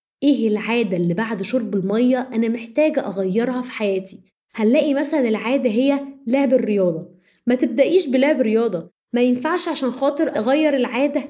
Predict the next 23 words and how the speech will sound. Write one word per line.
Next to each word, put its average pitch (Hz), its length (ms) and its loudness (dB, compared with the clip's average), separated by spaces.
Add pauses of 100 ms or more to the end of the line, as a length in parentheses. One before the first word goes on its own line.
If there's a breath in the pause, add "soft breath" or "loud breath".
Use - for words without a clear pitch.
نفس 262 360 0
الكونسبت، 294 560 -2
مش 196 220 -6
من 196 140 -2
أقصى 277 340 -4
اليمين 311 460 4
لأقصى - 320 -4
اليسار. 311 600 0
لأ، 269 220 0
مش 226 200 -4
هنعمل 294 320 2
كده. 208 360 -4 (340)
أول 359 240 4
سؤال 285 300 -2
تسأليه 269 440 0
لنفسك، 214 420 -2
هل 349 160 2 (180)
أنا 320 200 2
شخص - 600 -4 (360)
نشيط 320 460 0
أصلًا 302 440 0 (220)
ولا 240 220 2
كسول؟ 233 500 -2